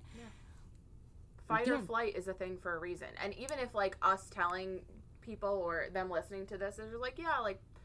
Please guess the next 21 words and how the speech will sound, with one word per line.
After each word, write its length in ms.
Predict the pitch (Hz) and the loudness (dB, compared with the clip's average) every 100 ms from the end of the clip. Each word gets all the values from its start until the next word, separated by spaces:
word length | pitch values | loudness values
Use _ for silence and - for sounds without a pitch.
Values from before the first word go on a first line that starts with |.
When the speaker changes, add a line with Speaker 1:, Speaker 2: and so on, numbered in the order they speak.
| - - | -16 -6
Speaker 1:
that 160 | - 254 | 0 0
makes 200 | 254 247 | 0 -2
sense," 280 | 247 220 196 | 0 0 2
or, 180 | 175 123 | 4 4
"Uh-huh, 280 | 208 240 - | 6 4 2
sure." 420 | - 254 214 170 - - - | -2 0 2 0 -4 -8 0
Think 180 | 254 | 0
of 100 | 320 247 | 0 0
any 280 | 208 208 220 | 2 2 0
time 340 | - 180 180 | 2 4 4
that 100 | 170 | 2
your 140 | 170 175 | 0 2
gut 260 | 156 170 | 6 6
has, 180 | 190 170 | 6 2
like, 160 | 175 165 | 0 0
given 240 | 170 165 | -2 0
you 100 | 175 | 2
a 60 | 170 | 2
bad 240 | 160 147 | 2 -2
feeling 420 | - 147 160 170 185 175 | -2 -4 -2 -2 -6 -4
and 220 | 170 | -4